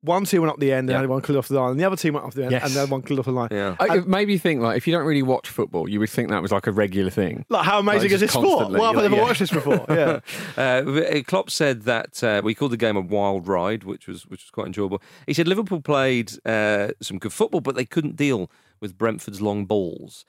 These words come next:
Speaker 3: Mm.
Speaker 2: And that's the f-, it's a funny thing with, with Brentford. They've got an interesting style, but they do like to play direct. And when you've got a forward like Tony up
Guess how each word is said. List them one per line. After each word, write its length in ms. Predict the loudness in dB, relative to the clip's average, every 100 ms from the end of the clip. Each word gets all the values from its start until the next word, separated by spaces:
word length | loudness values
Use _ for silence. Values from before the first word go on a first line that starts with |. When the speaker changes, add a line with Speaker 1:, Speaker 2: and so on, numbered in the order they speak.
| -10
Speaker 3:
Mm. 180 | -6 -4
Speaker 2:
And 100 | -4
that's 140 | -4
the 80 | -8
f-, 120 | -10
it's 100 | -10
a 40 | -8
funny 260 | -6 -4
thing 260 | -2 -2 0
with, 260 | 0 -2 -6
with 220 | -8 -6
Brentford. 320 | -2 -4 -4 -4
They've 160 | -4
got 140 | -2 -4
an 80 |
interesting 400 | -2 -2 -4 -6
style, 280 | -6 -2 -2
but 140 | -2 -2
they 120 | -4
do 300 | 0 0 0
like 300 | 0 0 -2
to 80 | -8
play 400 | -4 0 0 -2 -4
direct. 440 | -2 0 0 -2 -4
And 60 |
when 100 | -6
you've 100 | -4
got 100 | -4
a 40 | -4
forward 260 | -2 0
like 200 | 0 -2
Tony 340 | 0 0 0 -2
up 140 | -6